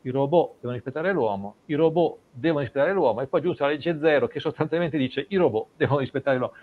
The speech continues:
L'ho fatto molto semplice, perché in realtà sono un pochino più elaborate, ma il concetto è quello.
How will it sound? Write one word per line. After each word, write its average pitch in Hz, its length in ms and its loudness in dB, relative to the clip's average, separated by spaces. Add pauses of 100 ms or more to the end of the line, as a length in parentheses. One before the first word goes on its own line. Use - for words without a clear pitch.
L'ho 147 80 -2
fatto 190 220 6
molto 190 260 8
semplice, 135 520 0
perché 139 240 -2
in 131 60 2
realtà 131 240 6
sono 156 160 -2
un 139 80 -2
pochino 160 300 2
più 160 120 4
elaborate, 139 420 8
ma 143 100 -2
il 143 100 -4
concetto 214 520 2
è 190 60 4
quello. 170 560 4